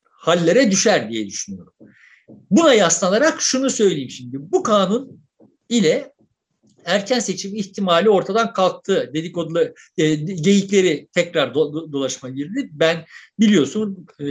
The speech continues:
başından itibaren erken seçim bekliyorum. Yani en geç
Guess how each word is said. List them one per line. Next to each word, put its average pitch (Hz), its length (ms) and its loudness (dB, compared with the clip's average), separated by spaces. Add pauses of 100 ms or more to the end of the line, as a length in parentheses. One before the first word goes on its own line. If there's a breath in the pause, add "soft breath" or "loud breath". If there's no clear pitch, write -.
(320)
başından 165 440 0
itibaren 135 600 -4 (600)
erken 156 340 0
seçim 127 380 -8
bekliyorum. 190 560 0 (760 soft breath)
Yani 123 380 -6 (200)
en 170 240 2
geç - 440 -2